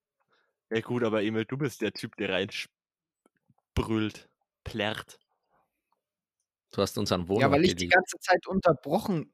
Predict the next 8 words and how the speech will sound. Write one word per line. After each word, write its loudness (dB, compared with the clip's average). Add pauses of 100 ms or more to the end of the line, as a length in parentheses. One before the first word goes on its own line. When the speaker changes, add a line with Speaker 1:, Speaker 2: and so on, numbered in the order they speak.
Speaker 1:
Immer 2
Speaker 3:
werde. 4
Speaker 1:
du 4
hast 4
ihn -2
geleakt. -8 (1120)
Speaker 3:
Ja. 6
Speaker 2:
Ja. 0